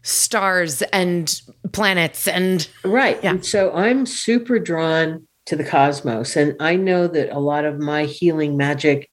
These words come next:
Speaker 2: comes through the stars. Okay.
Speaker 1: Yeah.
Speaker 2: So i-, there's introductory chapters, and then there are January through December, each month is a different type of magic that, you know, it may, you may identify with it, you may not.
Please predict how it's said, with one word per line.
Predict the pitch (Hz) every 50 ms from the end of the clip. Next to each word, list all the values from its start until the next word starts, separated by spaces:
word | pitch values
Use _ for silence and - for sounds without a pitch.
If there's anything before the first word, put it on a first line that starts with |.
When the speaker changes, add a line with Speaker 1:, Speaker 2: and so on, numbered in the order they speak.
| _ _ _ _ _ -
Speaker 2:
comes | - - 170 151 147 147 143 139 - - -
through | - - - 147 135
the | 120
stars. | 120 - - 117 92 85 69 - - - - _ _ _ _ - -
Okay. | 131 131 - 139 214 202
Speaker 1:
Yeah. | 185 185 185 180 170 156 160 - -
Speaker 2:
So | - - - 220 202 190 185 185 190 - - _ _ _ -
i-, | - 196 - - 123 123 - _ -
there's | - 170 202 202 190 190
introductory | 226 226 220 214 240 233 - 269 214 214 196 190 - - 175
chapters, | 170 - 180 165 156 160 - 180 156 143 -
and | 170 175
then | 185 202 208
there | 208 202 190 170 165
are | 165 - - -
January | 143 135 180 175 196 226 240 226 214 214 208
through | 208 - - 208
December, | 175 196 185 - - 165 156 143 135 -
each | - 160 175 165 - -
month | 175 160 156 151 139 139
is | 156 147 139 156
a | 143
different | 135 143 156 147 - 156 - - -
type | - - 143 143 147 147 151
of | 143 131 135
magic | 143 135 131 131 135 131 135 151 127 117 - - - - - - - - - - - _ _ -
that, | - 180 139 139 135 139 147 165 160 151 143 - - - _ _ _ -
you | 156 165 165
know, | 156 156 170 185
it | - - 175 - -
may, | 170 170 170 -
you | 175 170 175 175
may | 175 165 160 160 160 156 156 151 -
identify | - 147 143 139 151 151 170 165 - 180 180
with | 180 180 190 190 -
it, | 202 165
you | 120 165 165
may | 165 160
not. | 156 160 175 190 165 - - -